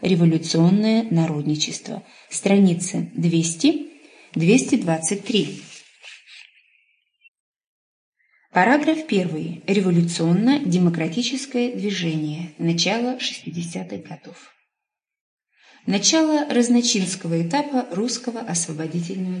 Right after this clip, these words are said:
движения. Обнародование манифеста и положений девятнадцатого февраля тысяча восемьсот шестьдесят первого года не ослабило накала классовой революционной борьбы в стране. Напротив,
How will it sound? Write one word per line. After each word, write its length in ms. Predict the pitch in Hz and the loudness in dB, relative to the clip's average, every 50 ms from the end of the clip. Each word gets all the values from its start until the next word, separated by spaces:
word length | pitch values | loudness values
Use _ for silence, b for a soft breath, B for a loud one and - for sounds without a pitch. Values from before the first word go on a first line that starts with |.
| 175 - | -8 -8
движения. 560 | 175 180 180 170 151 147 160 165 180 - - _ _ _ _ _ _ _ _ _ _ _ _ _ _ _ _ b b b b b b | -8 -8 -8 -6 -8 -8 -8 -8 -10 -10 -12 _ _ _ _ _ _ _ _ _ _ _ _ _ _ _ _ b b b b b b
Обнародование 960 | b - 185 196 214 233 262 302 349 330 269 233 196 190 196 185 185 180 - - | b 0 2 4 4 6 6 6 6 4 4 2 2 0 0 0 -2 -2 -2 0
манифеста 840 | - 240 240 220 196 185 - 185 175 170 170 - - - 190 185 185 _ _ _ _ | 4 4 4 4 4 0 -2 -4 -4 -4 -4 -6 -10 -12 -14 -14 -16 _ _ _ _
и 100 | - 262 | -2 -2
положений 800 | 254 254 220 196 185 180 170 170 170 170 165 165 175 175 185 185 - | -2 0 0 0 0 0 0 2 2 2 2 2 2 0 0 -2 -6
девятнадцатого 760 | 175 185 170 190 196 233 254 269 262 - - - 180 175 165 | -4 -2 -2 -2 0 2 2 2 0 -2 -8 -8 -8 -8 -8
февраля 720 | 175 - - 190 180 175 175 165 147 143 156 165 185 175 B B B B B B - - | -10 -10 -8 -6 -4 -2 -2 -2 -2 -4 -4 -6 -6 -8 B B B B B B 0 2
тысяча 340 | 269 262 254 202 - 185 | 2 2 4 2 0 0
восемьсот 480 | 170 170 170 165 170 170 165 - 175 170 | 0 0 0 0 0 -2 -2 0 -2 -2
шестьдесят 520 | - - 151 160 170 170 - 175 170 170 | -2 -2 -4 -4 -4 -2 -2 -2 -4 -2
первого 360 | - 170 165 170 165 160 165 170 | 0 0 0 0 0 0 -2 -2
года 320 | - 262 285 269 285 277 277 B B B B B B B B B | 0 0 0 0 -2 -4 -4 B B B B B B B B B
не 240 | - 226 262 330 330 | 4 6 8 8 8
ослабило 580 | 320 320 320 - 247 233 220 185 170 170 165 165 | 8 6 4 2 0 0 0 2 2 4 4 4
накала 540 | 160 165 170 170 170 - - 302 294 - 285 294 | 2 2 0 0 0 0 0 0 0 0 -2 -4
классовой 720 | - 208 208 208 202 - - - 233 226 254 254 262 262 B B B B | -4 -2 -2 -2 0 -2 -2 -4 -2 -2 0 0 -2 -2 B B B B
революционной 960 | 214 214 220 190 196 185 180 175 175 - - 180 180 180 185 202 240 254 262 | 0 2 2 4 4 2 2 0 0 -2 -2 0 0 0 2 2 2 2 2
борьбы 460 | 254 180 170 170 170 147 151 165 170 | 2 2 0 0 0 0 0 2 2
в 120 | 170 170 170 | 2 2 0
стране. 600 | - - - 220 240 262 269 226 - - - - b b b b b b b b b b | -6 -6 -4 0 4 4 4 4 4 0 -6 -12 b b b b b b b b b b
Напротив, 640 | - 294 294 294 - 214 208 208 - 208 202 - - | 2 2 4 4 4 2 2 2 0 -4 -6 -8 -12